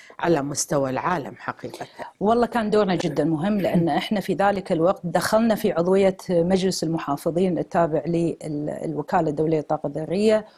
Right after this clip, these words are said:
Speaker 2: ومن ثم أيضًا، آه، آه، حظينا على رئاسة هذا الم-، المجلس. فب-،
Speaker 1: مم.
Speaker 2: لك أن تتخيلي كم كان حجم العمل وكم كانت أهمية الدور اللي قمنا فيه في ذلك
Speaker 1: نعم.
Speaker 2: الوقت. طبعًا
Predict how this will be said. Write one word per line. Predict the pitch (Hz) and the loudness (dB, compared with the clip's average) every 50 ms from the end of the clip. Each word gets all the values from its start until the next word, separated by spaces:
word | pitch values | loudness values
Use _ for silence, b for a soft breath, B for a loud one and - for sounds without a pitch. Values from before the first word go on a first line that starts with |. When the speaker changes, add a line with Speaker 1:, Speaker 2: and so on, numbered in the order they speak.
| B B B B _ - | B B B B _ -2
Speaker 2:
ومن | 170 175 | -2 -2
ثم | 175 - 208 208 202 190 | 0 0 0 0 2 2
أيضًا، | - - 196 190 175 190 196 190 190 165 - - | 2 2 2 2 2 2 2 2 2 0 -2 -4
آه، | - 156 156 160 156 156 151 - - - | -4 -4 -2 -2 -2 -2 -4 -6 -6 -8
آه، | 156 147 151 156 156 - - 156 147 - - - - - - - - - - | -8 -6 -6 -6 -6 -6 -8 -10 -14 -16 -18 -20 -20 -18 -20 -20 -20 -18 -12
حظينا | - - - 196 190 170 190 196 190 190 185 180 170 170 - | -8 -4 -2 -2 0 2 2 2 2 2 0 0 0 -2 -2
على | 156 170 175 180 175 175 175 165 B B B B B B - | -2 0 2 2 4 2 2 0 B B B B B B -4
رئاسة | 165 170 165 - - 220 233 220 226 - 190 - - | 0 0 2 2 4 2 2 2 0 -2 -4 -2 0
هذا | 185 180 170 165 | 0 0 0 0
الم-، | 151 151 151 160 165 - - - | -2 -2 0 0 0 0 -2 -4
المجلس. | 170 165 151 165 170 160 151 147 139 139 139 - - - | -4 -2 0 0 0 0 0 -2 -2 -4 -4 -6 -10 -6
فب-، | - 147 139 117 123 | -4 -4 -4 -4 -4
Speaker 1:
مم. | 147 - 143 143 165 | -4 -4 -2 -2 0
Speaker 2:
لك | 175 196 190 - | 0 0 2 0
أن | 185 190 185 | 0 0 0
تتخيلي | 185 185 190 - - 202 196 190 185 190 185 | -2 -4 -2 -2 0 2 2 2 2 2 0
كم | 170 - - 202 202 196 190 - | 0 0 0 0 0 0 -2 -2
كان | - - 202 196 196 190 190 190 B B B B B B | -2 0 2 2 2 2 0 -2 B B B B B B
حجم | - - 226 214 185 202 190 | -4 -2 -2 -2 -2 -4 -4
العمل | 185 175 - 190 214 220 220 214 208 | -4 -2 -2 0 2 2 2 2 2
وكم | 185 180 180 - 202 190 | 2 0 0 0 0 -2
كانت | 185 - 196 196 190 190 185 185 - | 0 0 0 0 2 2 0 0 0
أهمية | 165 170 180 185 202 214 214 202 208 208 | -2 0 0 2 2 2 2 2 0 -2
الدور | 170 156 208 220 208 196 | 0 2 2 2 2 2
اللي | 190 190 185 180 156 143 - 170 | 2 4 4 4 2 2 2 2
قمنا | 233 226 214 208 190 | 2 2 2 0 -2
فيه | 170 - - 208 202 | -4 -2 0 0 0
في | 196 - 196 180 | 2 0 0 2
ذلك | 180 180 175 180 175 | 2 2 2 2 0
Speaker 1:
نعم. | 165 - | 0 0
Speaker 2:
الوقت. | 185 185 180 185 170 - - - B B B B B B B B B _ | 2 2 2 2 0 -2 -6 -20 B B B B B B B B B _
طبعًا | 226 214 196 185 214 220 - | -2 -2 0 0 -2 -2 -2